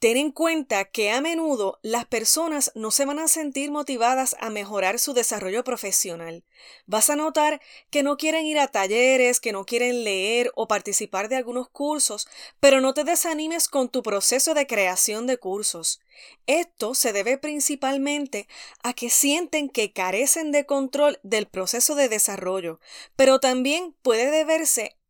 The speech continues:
a que esa parte de la audiencia o esos empleados genuinamente creen que el programa de capacitación no los ayudará a mejorar. Con esto es que vemos entonces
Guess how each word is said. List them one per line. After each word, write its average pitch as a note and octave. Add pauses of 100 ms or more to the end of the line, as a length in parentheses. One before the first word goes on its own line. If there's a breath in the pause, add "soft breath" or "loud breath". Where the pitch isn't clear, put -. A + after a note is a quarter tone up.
a A3+
que -
esa C#4
parte D#4
de D4
la D4+
audiencia C#4
o F3
esos G#3+
empleados D4 (300 loud breath)
genuinamente C#4+
creen A#3+
que G#3+
el G#3
programa F#3
de B3+
capacitación C#4 (280 loud breath)
no A#3
los D4
ayudará D4
a A3+
mejorar. G3+ (180 soft breath)
Con A#3
esto B3 (420 loud breath)
es C#4
que G#3+
vemos G3
entonces C#4